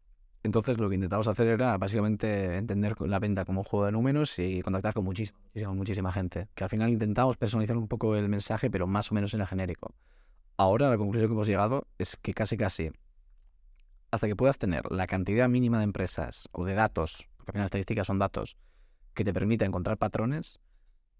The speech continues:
mover como esta especie de captación con metralleta que hacíamos a casi, casi algo que sea mucho más preciso, que sea como si fuese un fusil de francotirador, personalizando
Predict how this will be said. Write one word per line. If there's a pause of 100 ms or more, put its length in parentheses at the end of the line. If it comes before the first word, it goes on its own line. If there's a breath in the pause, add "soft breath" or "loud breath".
(160)
mover
como
esta
especie
de
captación
con
metralleta
que
hacíamos
a
casi,
casi
algo
que
sea
mucho
más
preciso,
que
sea
como
si
fuese
un
fusil
de
francotirador,
personalizando